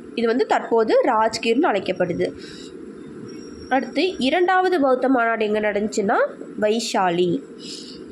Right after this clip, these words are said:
அடுத்து, மூன்றாவது பௌத்த மாநாடு எங்க நடந்துச்சு? பாடலிபுத்திரம். இந்த பாடலிபுத்திரம் வந்து இப்போ பாட்னான்னு அழைக்கப்படுது. அடுத்து நான்காவது பௌத்த மாநாடு எங்க நடந்துச்சுன்னா காஷ்மீர். இப்போ நம்மளுக்கு எக்ஸாம்ல பாடலிபுத்திரம்க்கு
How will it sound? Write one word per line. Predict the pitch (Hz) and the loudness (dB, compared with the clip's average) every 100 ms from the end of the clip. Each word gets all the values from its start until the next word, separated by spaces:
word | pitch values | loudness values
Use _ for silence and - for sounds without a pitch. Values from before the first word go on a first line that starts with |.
| - | -8
அடுத்து, | - 247 311 | -2 0 4
மூன்றாவது | 339 269 330 320 349 320 294 | 6 6 4 4 2 2 4
பௌத்த | 262 254 247 | 4 4 2
மாநாடு | 233 226 220 | 2 2 2
எங்க | 208 208 | 2 2
நடந்துச்சு? | 208 196 202 - 202 208 - - - - - - 247 | 2 0 -2 0 2 2 -2 -10 -14 -14 -12 -4 -2
பாடலிபுத்திரம். | 240 247 269 214 185 - 190 185 | 0 0 0 0 -2 0 0 0
இந்த | - 330 269 | -4 0 2
பாடலிபுத்திரம் | 240 269 277 247 254 226 214 | 2 4 2 2 0 0 0
வந்து | 196 302 508 | 0 0 0
இப்போ | 381 466 247 | -2 0 2
பாட்னான்னு | 214 220 233 226 226 | 2 2 0 2 2
அழைக்கப்படுது. | 185 180 - 170 170 - - - - 277 | 0 -2 -4 -2 -2 -4 -8 -14 -4 -2
அடுத்து | 277 359 269 | 2 2 4
நான்காவது | 247 302 302 294 262 226 | 4 2 2 2 0 2
பௌத்த | 226 226 220 | 0 0 0
மாநாடு | 208 202 202 | 0 0 0
எங்க | 196 196 | 0 0
நடந்துச்சுன்னா | 185 185 - 190 415 622 - - - | 0 0 -2 0 0 0 -6 -6 -2
காஷ்மீர். | 196 180 202 185 180 - - - - - - - - - - - - - - - - - - - | 0 0 0 0 0 -6 -14 -12 -14 -14 -16 -18 -16 -18 -18 -16 -16 -16 -18 -18 -18 -16 -12 -2
இப்போ | 403 | 0
நம்மளுக்கு | 370 311 262 254 247 | 2 2 2 2 2
எக்ஸாம்ல | 233 226 320 269 262 466 466 254 | 2 2 2 2 2 0 0 2
பாடலிபுத்திரம்க்கு | 254 285 277 269 254 262 | 4 4 2 2 2 2